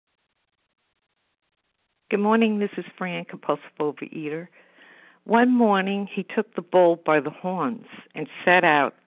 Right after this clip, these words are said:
to tell those he feared what his trouble had been. He found himself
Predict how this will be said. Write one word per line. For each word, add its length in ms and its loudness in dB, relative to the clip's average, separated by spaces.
to 100 -20
tell 220 2
those 260 0
he 100 -10
feared 480 -2
what 220 2
his 120 -12
trouble 360 -2
had 280 -6
been. 260 0
He 240 -4
found 260 4
himself 360 0